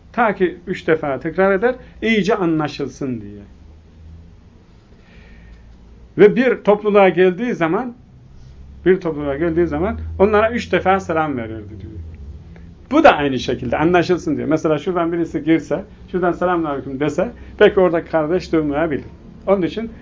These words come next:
oraya yaklaştığı zaman bir daha selam verebilir. Bu bir daha, e, veya yanına oturduğu kimseye bir daha selam verebilir.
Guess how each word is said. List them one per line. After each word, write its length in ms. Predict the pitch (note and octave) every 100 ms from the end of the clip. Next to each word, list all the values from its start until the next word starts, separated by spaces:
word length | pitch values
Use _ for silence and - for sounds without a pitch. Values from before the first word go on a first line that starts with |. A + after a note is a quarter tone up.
| - -
oraya 240 | G#3+ G#3
yaklaştığı 440 | F#3+ F3 F3 - D3
zaman 280 | C#3 B3 C#4+
bir 60 |
daha 160 | A3+ E3+
selam 340 | D3 B2+ A2
verebilir. 340 | G#2 A2 C3+ A#3 -
Bu 80 | C4+
bir 60 | G#3
daha, 120 | D#3+
e, 40 | G3+ F3+ F3 - F3 E3 D#3+ E3+
veya 340 | F3+ E3 F#3 - - - -
yanına 240 | G3+ G3+
oturduğu 340 | F#3+ F#3+ E3+ E3
kimseye 340 | D#3+ F#3 F#3
bir 60 | E3+
daha 140 | D3
selam 340 | C#3+ B2 A2
verebilir. 360 | A2 A#2 D#3